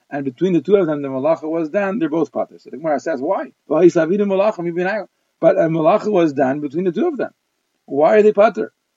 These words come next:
Well, chayra, when two people together do a malacha, they should both be culpable. They should both be chayav. So the Gemara says, "No, Tanya, there's a brayso, Rabbi Yomer. It says in the pasuk, 'Me'am haaretz ba'asaisa.'" The pasuk is referring to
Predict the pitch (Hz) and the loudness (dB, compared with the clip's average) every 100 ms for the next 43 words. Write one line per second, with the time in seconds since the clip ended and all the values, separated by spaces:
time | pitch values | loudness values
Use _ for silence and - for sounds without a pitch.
0 | _ _ _ _ - - 185 180 151 127 | _ _ _ _ -10 -4 0 2 0 0
1 | 196 175 196 - 151 143 123 _ _ 147 | -6 -4 -4 0 2 2 0 _ _ -4
2 | 160 165 156 165 151 135 131 - 151 156 | 2 2 4 4 4 4 4 2 -2 -2
3 | 185 196 247 262 311 - - 135 123 107 | 0 4 2 2 -2 2 0 0 -4 -8
4 | - - 180 190 220 262 165 135 - _ | -16 -10 -2 -2 -2 -4 -2 -2 -8 _
5 | - 127 123 160 147 147 143 220 - 156 | -18 -12 -2 0 0 -4 -2 -2 -2 -2
6 | 180 214 214 - 120 135 143 202 180 156 | 2 4 2 -2 -6 0 2 2 2 0
7 | 180 160 190 226 233 - _ _ - 196 | 0 0 0 0 -2 -8 _ _ 0 2
8 | 190 175 196 190 160 160 - 190 202 180 | 2 2 2 0 -4 -8 -4 -2 0 2
9 | 175 180 165 - _ _ _ _ 110 143 | 4 2 0 -6 _ _ _ _ -2 0
10 | 139 120 107 - - - 190 143 147 131 | -2 -4 -6 -8 -12 -4 -2 0 -2 -2
11 | 143 196 180 156 156 160 131 | -2 0 0 0 0 2 2